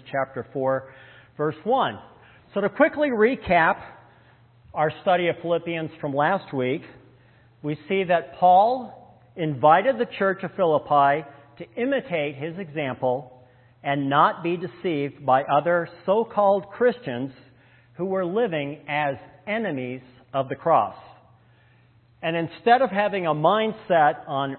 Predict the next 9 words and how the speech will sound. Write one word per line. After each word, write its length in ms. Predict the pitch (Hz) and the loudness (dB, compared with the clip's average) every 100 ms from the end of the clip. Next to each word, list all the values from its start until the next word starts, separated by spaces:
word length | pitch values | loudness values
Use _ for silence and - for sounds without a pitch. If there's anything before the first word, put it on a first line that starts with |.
| - | 0
earthly 420 | 233 294 185 135 - | 2 0 -6 -6 -6
things, 320 | 127 117 156 - - _ _ _ _ _ - | -8 -8 -12 -16 -20 _ _ _ _ _ 0
true 180 | 220 220 | 2 2
Christians 600 | 220 226 226 185 156 131 - | 2 2 2 -2 -2 -4 -6
live 400 | 147 190 202 151 | -2 2 0 0
with 220 | 175 165 165 | 2 2 0
a 80 | 143 - - | -10 -10 -10
conscious 440 | 185 214 - 220 - - | -8 -8 -8 -10 -10 -14
awareness 680 | 165 165 175 160 143 120 104 | -10 -8 -4 -2 -2 -4 -8